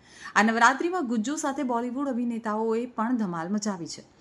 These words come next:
ત્યારે નવલી નવરાત્રિના ત્રીજા નોરતે સની, સંસ્કારી કી, તુલસી કુમારીની સ્ટારકાસ્ટ જાહ્નવી કપૂર, વરુણ ધવન, સાનિયા મલ્હોત્રા અને રોહિત સરાફ સહિતના અમદાવાદના મહેમાન બન્યા હતા.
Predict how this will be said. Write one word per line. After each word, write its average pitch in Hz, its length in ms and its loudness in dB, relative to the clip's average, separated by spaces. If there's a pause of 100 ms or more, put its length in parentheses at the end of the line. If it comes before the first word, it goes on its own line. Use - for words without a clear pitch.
(380)
ત્યારે 240 400 4
નવલી 285 400 4
નવરાત્રિના 220 640 4
ત્રીજા 247 380 -2
નોરતે 220 380 0
સની, 226 380 0
સંસ્કારી 190 540 -2
કી, 247 140 -6
તુલસી 208 380 -2
કુમારીની 175 520 -6
સ્ટારકાસ્ટ 214 680 -4 (340)
જાહ્નવી 214 480 2
કપૂર, 277 360 -4
વરુણ 170 440 -6
ધવન, 214 380 -4 (160)
સાનિયા 196 440 -2
મલ્હોત્રા 208 440 -2
અને 330 200 2
રોહિત 247 340 0
સરાફ 214 380 0
સહિતના 190 480 -4
અમદાવાદના 180 720 -4
મહેમાન 165 380 -6
બન્યા 208 180 0
હતા. 302 380 -2